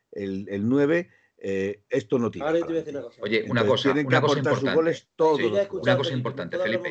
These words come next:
Speaker 2: momento, que yo ya he escuchado a Felipe, ahora me toca a mí hablar. Un segundillo.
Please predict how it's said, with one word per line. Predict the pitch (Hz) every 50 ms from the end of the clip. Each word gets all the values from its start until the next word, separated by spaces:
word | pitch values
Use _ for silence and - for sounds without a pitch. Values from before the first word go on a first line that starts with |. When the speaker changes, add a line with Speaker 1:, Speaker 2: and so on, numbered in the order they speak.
| 170 175
Speaker 2:
momento, | 170 - 190 190 208 _ _ _ _ _ _ _ 156 143
que | 139 123
yo | 127
ya | 139
he | 160
escuchado | 156 - - 135 - 127 123
a |
Felipe, | 127 123 135 135 135 147
ahora | 135 127
me | 120 113
toca | 104 113 107
a | 101
mí | 98 90
hablar. | 82 80 78 _
Un | - 139 -
segundillo. | - - _ 120 110 117 110